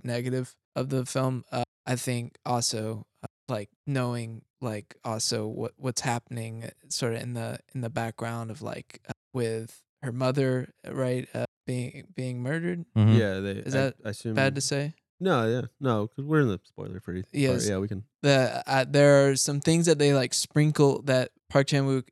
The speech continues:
Speaker 1: sprinkles in, in the beginning of the movie that are, I think, f-, more so, like, like, adding to that sort of, um,
Speaker 3: Just, like, why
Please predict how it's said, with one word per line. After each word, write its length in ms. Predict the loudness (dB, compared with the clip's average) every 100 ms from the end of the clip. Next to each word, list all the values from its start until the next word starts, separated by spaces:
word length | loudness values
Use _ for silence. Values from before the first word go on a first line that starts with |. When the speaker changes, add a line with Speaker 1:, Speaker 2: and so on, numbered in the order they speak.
| -8
Speaker 1:
sprinkles 540 | -4 -2 2 0 0
in, 440 | -4 -4 -2 -4 -6 _ -6
in 80 | -4
the 80 | -2
beginning 460 | -2 -2 -2 -2
of 200 | -4 -6
the 80 | -6
movie 560 | -4 -6 -4 -6 -6 -10 -2
that 340 | -2 0 -4 _ -6
are, 280 | -2 -2 -4
I 160 | -6
think, 300 | -4 -6 -8 -14
f-, 140 | -20 _ -20 -20 -4
more 300 | 4 6 6
so, 360 | 4 2 0 0
like, 420 | -4 -8 -10 -14 _ -12
like, 420 | -4 -2 -2 -6 0
adding 360 | 4 4 2
to 120 | -2 -4
that 300 | -4 -4 -4
sort 200 | -4 -4
of, 280 | -8 -8
um, 560 | -6 -6 -8 -10 -12 -16 _ -8
Speaker 3:
Just, 100 | -6
like, 120 | -4
why 340 | -6 -6 -10